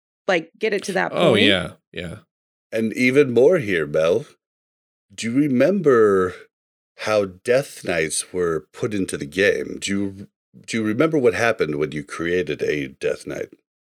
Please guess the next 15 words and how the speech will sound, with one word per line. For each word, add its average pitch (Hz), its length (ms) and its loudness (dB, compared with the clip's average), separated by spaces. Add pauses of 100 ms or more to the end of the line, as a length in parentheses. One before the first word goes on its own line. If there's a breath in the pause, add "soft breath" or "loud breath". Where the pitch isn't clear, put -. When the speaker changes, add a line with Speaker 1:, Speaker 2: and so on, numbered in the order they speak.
(840)
Speaker 1:
I 160 160 -6
did 156 240 -8
not 170 460 -4 (220)
create 165 280 -6
a - 80 -6
Death - 260 -8
Knight, - 300 -12
so - 340 -8
no, 156 300 -4
I 160 80 -6
do 151 160 -14
not 156 580 -8
remember - 400 -6
what - 140 -6
happened. - 480 -10